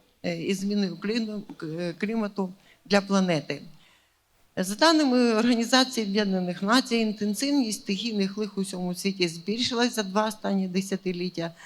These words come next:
оскільки глобальні температури піднялись до рекордних рівнів. Із зміною клімату посуха, яка траплялась один раз лише, е,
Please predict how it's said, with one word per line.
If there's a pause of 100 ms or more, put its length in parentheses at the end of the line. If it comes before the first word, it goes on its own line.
(140)
оскільки
глобальні (320)
температури
піднялись
до
рекордних
рівнів. (460)
Із
зміною
клімату
посуха,
яка
траплялась (340)
один
раз
лише, (160)
е,